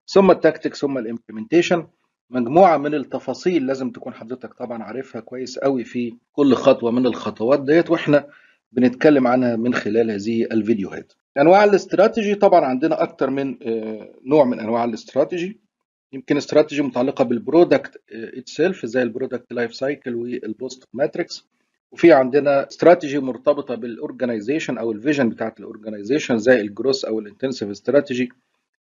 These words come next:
الجينيريك استراتيجي والانتجريشن استراتيجي. دي كلها انواع من الاستراتيجي. الامبريلا الاساسيه او الفلسفه اللي حضرتك هتمشي فيها وتختارها للمنتج بتاعك اللي هي تكون اكتر يعني، آه، مناسبه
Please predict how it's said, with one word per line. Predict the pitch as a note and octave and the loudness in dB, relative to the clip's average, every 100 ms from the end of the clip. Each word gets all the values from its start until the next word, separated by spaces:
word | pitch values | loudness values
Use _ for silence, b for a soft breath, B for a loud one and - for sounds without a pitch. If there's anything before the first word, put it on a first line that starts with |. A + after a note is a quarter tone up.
| - | -2
الجينيريك | G#2 B2 C3+ B2 | 6 8 6 4
استراتيجي | - - B2 C3 A#2 A2+ | -6 2 2 2 0 0
والانتجريشن | A#2 G#2+ G#2 - G#2 A2+ B2 - G2 | 0 -2 -8 -14 -6 -4 -2 -4 -6
استراتيجي. | - - D3+ D#3 C3 | -6 -2 0 0 0
دي | D3+ | 0
كلها | F#3 D#3+ D#3 | 2 4 4
انواع | C#3+ D3 C3+ | 6 2 2
من | B2+ | -2
الاستراتيجي. | A#2 - C3 C#3+ B2+ B2 C3 _ _ _ _ - | -6 -6 -2 -2 -2 -8 -10 _ _ _ _ -2
الامبريلا | B2+ C3 C3 F3+ G#3 | 2 4 6 6 6
الاساسيه | - - - A#2+ D#3 F3 | 2 -4 -10 -6 0 0
او | E3 A#2 | 0 -2
الفلسفه | A2+ - A#2 A2+ G3 G3 | -6 -8 -10 2 4 4
اللي | C3 A#2+ | -2 -4
حضرتك | C3+ D3 - - | -6 -6 -8 -14
هتمشي | A#2+ C3+ - | -14 -14 -12
فيها | A2+ E3+ F3 F#3+ _ _ | -10 -8 -8 -12 _ _
وتختارها | B2+ C3+ - - E3 C#3+ C3 | 0 0 0 4 4 4 -2
للمنتج | C#3 A#2 A#2+ C#3+ B2 A#2+ G2+ - | -2 -4 -4 -4 -2 -4 -4 -18
بتاعك | F#2+ - D#3 F3 F3+ | -20 -2 4 4 4
اللي | C3+ | 0
هي | D#3 | 2
تكون | D3+ - D3 C3+ | 2 -2 -6 0
اكتر | E3+ F3+ - C#3+ B2 | 0 2 2 2 2
يعني، | B2+ A#2+ A#2+ A#2 | -2 -2 -4 -6
آه، | A#2 A2+ A2 | -6 -6 -4
مناسبه | C3 D3 C3 - D#3 D3+ | 2 4 4 4 4 2